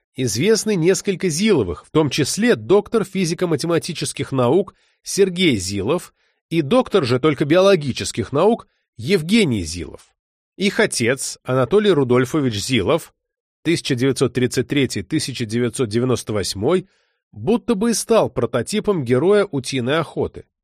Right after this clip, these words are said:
В свою очередь, его отец, Рудольф Карлович Зилов, потомок тех самых рыцарей, в гражданскую воевал у черных баронов, сначала Врангеля, а потом Унгерна.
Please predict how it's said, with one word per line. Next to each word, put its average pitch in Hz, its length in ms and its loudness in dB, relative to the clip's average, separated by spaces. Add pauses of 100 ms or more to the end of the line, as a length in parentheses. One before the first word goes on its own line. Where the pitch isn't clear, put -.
(360)
В - 80 -16
свою 190 360 4
очередь, 170 420 0
его 185 480 2
отец, 185 500 2
Рудольф 170 580 4
Карлович 127 540 2
Зилов, 110 640 0 (320)
потомок 226 540 2
тех 185 240 -2
самых 208 340 0
рыцарей, 120 480 -2 (220)
в 107 80 -10
гражданскую 147 800 2 (160)
воевал 165 560 2
у - 100 -2
черных 202 420 2
баронов, 175 580 2 (180)
сначала 151 480 2
Врангеля, 135 680 2 (120)
а 143 120 2
потом 185 600 0
Унгерна. 123 600 2